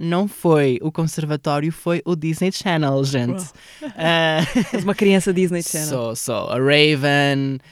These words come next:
Speaker 1: ah, enfim, todas essas referências de humor, de sitcom estadunidense, são as minhas referências mesmo assim de representação. E depois, obviamente,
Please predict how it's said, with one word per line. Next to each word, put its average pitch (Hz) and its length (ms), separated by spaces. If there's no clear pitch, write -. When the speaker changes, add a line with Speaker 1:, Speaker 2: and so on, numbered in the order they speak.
Speaker 1:
ah, 120 1000
enfim, 123 300
todas 135 220
essas 139 260
referências 143 560
de 131 80
humor, 151 540
de - 80
sitcom 143 880
estadunidense, 147 880
são 151 400
as 151 120
minhas 151 200
referências 147 580
mesmo 147 280
assim 147 240
de 135 160
representação. 143 840
E 117 40
depois, 113 220
obviamente, 123 340